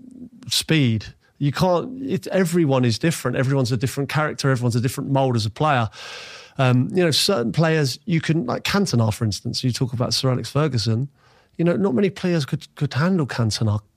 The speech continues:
Alex Ferguson got the best out of Cantona because he treated him different to how he would treat Gary Neville. And it's not, you know, it's not rocket science, but it's,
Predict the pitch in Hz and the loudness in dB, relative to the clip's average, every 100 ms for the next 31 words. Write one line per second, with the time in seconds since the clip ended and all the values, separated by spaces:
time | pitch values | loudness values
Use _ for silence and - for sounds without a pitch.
0 | _ _ - 180 175 185 180 156 156 113 | _ _ -4 -2 0 -2 -2 -2 -4 -2
1 | 170 - 135 - - 147 151 127 113 113 | 0 0 -2 -2 -2 -2 0 2 2 0
2 | - 123 139 123 - - 175 - 135 110 | 0 2 0 0 -4 -2 -2 -2 -2 -2
3 | - 160 - 120 - - 123 123 120 - | 0 -2 0 -2 -2 0 2 2 -2 -12
4 | - - _ - 131 131 123 - 170 170 | -20 -20 _ -2 0 2 0 0 0 0
5 | 160 175 214 110 107 _ _ - 139 139 | 0 2 2 0 -4 _ _ -2 2 2
6 | - _ - 254 - - 196 175 - _ | -2 _ -4 -4 -2 0 0 0 -4 _
7 | _ _ _ _ _ - 170 107 - 180 | _ _ _ _ _ -2 0 0 0 0
8 | - - _ _ _ _ - 127 175 220 | -2 -6 _ _ _ _ 0 2 2 0
9 | 160 - 127 131 127 - - 143 143 - | -4 -4 -4 -4 -4 -4 -2 0 0 -4
10 | - - - - | -6 -4 -4 -6